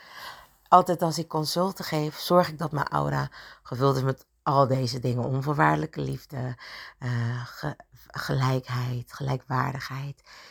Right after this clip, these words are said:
zelfliefde, zelfzorg. Name it. Alles wat je nodig hebt om je enorm fijn te vinden.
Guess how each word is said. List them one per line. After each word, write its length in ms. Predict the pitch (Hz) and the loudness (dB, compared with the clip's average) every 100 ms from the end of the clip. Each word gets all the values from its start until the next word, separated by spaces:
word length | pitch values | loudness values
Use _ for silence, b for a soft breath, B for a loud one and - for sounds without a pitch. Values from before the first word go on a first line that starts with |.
| B | B
zelfliefde, 1000 | - - 143 135 - 131 123 - 139 131 b b b | -4 4 4 4 0 -6 -6 -8 -10 -10 b b b
zelfzorg. 1040 | - 165 160 151 - 127 123 123 - - b b b b b b _ _ _ | -4 4 4 4 -2 -2 -4 -6 -10 -16 b b b b b b _ _ _
Name 440 | 175 175 160 135 | 6 8 6 2
it. 220 | 131 - - | -10 -16 -2
Alles 380 | 175 202 214 208 | 4 4 4 0
wat 200 | 165 160 | -4 -2
je 60 | 143 | 0
nodig 400 | 139 151 151 143 | 4 4 2 -2
hebt 220 | 135 - | -6 -6
om 140 | 139 | -6
je 60 | 135 | -4
enorm 380 | 135 135 139 143 | -2 0 0 -2
fijn 280 | 135 131 135 | -2 -4 -6
te 100 | 135 | -8
vinden. 380 | 139 131 127 | -8 -8 -10